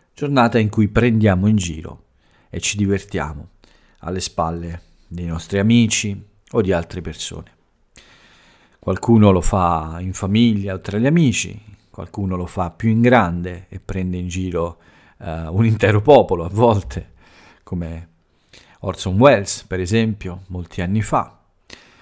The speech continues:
Ma un po' in tutto il mondo, in molti posti del mondo, oggi si fanno un po' di scherzi.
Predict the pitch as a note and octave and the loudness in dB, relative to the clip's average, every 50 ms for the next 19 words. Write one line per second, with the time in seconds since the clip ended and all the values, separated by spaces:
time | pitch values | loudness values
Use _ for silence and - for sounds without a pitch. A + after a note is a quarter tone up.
0 | _ _ _ _ _ _ - C#3 C3+ - G2+ - - - - _ _ _ _ _ | _ _ _ _ _ _ 0 0 0 0 -2 -10 -18 -20 -20 _ _ _ _ _
1 | _ _ _ _ _ _ _ _ _ _ _ _ _ _ _ _ _ _ _ _ | _ _ _ _ _ _ _ _ _ _ _ _ _ _ _ _ _ _ _ _
2 | _ _ _ _ _ _ - C3+ A#2+ G#2 G#2+ C#3+ C#3 A#2+ G#2 G2+ - A2 G#2+ - | _ _ _ _ _ _ -2 -2 0 2 6 6 6 6 6 4 0 -2 2 2
3 | C3+ B2 A2 F#2+ E2 D#2+ F2 F2 F2+ F2+ F#2+ G#2+ G#2 G#2 A2 A2 G2 E2+ - - | 4 4 4 2 0 -4 -8 -8 -8 -8 -6 -2 0 2 4 4 2 2 -2 -10
4 | - - D#2+ D#2+ - - C3+ B2+ B2 A2 G2+ F2 D#2+ D2+ D#2 E2 E2+ - - _ | -12 -10 -10 -12 -10 -10 -6 -4 -4 -4 -4 -4 -6 -10 -14 -16 -18 -18 -20 _
5 | _ _ _ - B2+ G#2+ F#2+ F2+ F2 - F#2+ F2 - _ _ _ _ _ _ _ | _ _ _ -2 -2 0 -2 -2 -6 -10 -10 -12 -12 _ _ _ _ _ _ _
6 | _ _ - - G2 - G2 F2+ F2 F2+ F2+ E2+ E2 F2 E2+ E2 D#2+ - - - | _ _ -10 -10 -6 -4 -4 -4 -2 -4 -4 -4 -6 -8 -8 -8 -10 -12 -12 -14
7 | D#2 C#2+ D2 D#2 - - - E2+ | -14 -14 -16 -16 -16 -16 -18 -18